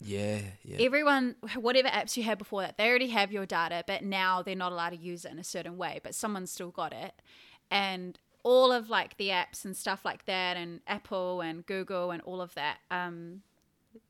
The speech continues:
Speaker 2: the voice recognition stuff and face recognition, um, it's all legit.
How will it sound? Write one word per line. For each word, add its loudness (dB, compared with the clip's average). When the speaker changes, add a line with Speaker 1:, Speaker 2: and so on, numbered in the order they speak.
Speaker 2:
the -2
voice -2
recognition -4
stuff -2
and -8
face 2
recognition, -2
um, -4
it's -2
all 6
legit. 2